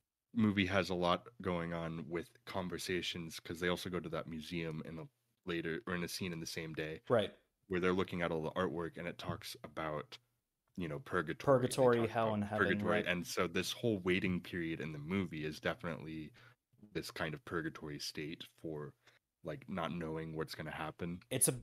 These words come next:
Speaker 2: it's a bit
Speaker 1: With
Speaker 2: of
Speaker 1: their
Speaker 2: a, it's a
Speaker 1: characters.
Speaker 2: bit of an overview, but my theory about this movie is that the entire thing is purgatory,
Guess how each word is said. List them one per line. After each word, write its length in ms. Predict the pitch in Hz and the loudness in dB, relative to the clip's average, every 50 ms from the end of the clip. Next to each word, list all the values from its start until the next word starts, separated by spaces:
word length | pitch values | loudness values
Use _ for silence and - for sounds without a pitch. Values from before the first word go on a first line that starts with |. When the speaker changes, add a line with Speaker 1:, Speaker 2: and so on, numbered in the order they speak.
| - - | -8 -4
Speaker 2:
it's 200 | - 139 139 - | -2 0 2 2
a 40 | 143 | 2
bit 280 | 123 - 135 139 151 156 | 4 4 6 6 6 6
Speaker 1:
With 80 | 156 | 6
Speaker 2:
of 20 | 156 | 6
Speaker 1:
their 100 | - 147 | 6 6
Speaker 2:
a, 340 | 139 135 131 123 120 110 - | 6 8 8 6 6 4 2
it's 140 | - - - | 0 0 0
a 40 | 127 | 2
Speaker 1:
characters. 0 | |
Speaker 2:
bit 140 | - 131 135 | 4 6 6
of 120 | 143 131 | 6 6
an 100 | 139 120 | 4 4
overview, 540 | 110 101 120 120 120 113 - 117 113 113 107 | 4 4 2 2 2 0 0 2 2 2 2
but 120 | 107 104 - | 0 0 2
my 180 | 107 113 120 | 2 4 2
theory 360 | 120 - - 127 117 113 113 | 2 2 0 0 2 2 2
about 220 | 107 107 104 104 - | 4 4 4 2 2
this 160 | 110 - - | -2 -4 -2
movie 240 | 113 107 107 104 104 | -2 -2 0 0 0
is 120 | 101 101 104 | 0 2 0
that 120 | 107 104 | 0 0
the 120 | 110 104 | 0 -2
entire 340 | 98 98 - - 110 110 110 | -4 -4 0 2 2 2 2
thing 240 | 107 - 101 98 104 | 0 -2 -4 -2 -2
is 100 | 117 - | -4 -4
purgatory, 600 | - - 131 123 143 - - 156 160 175 208 | -2 -2 -2 -2 -2 -2 -2 -2 -2 -2 -2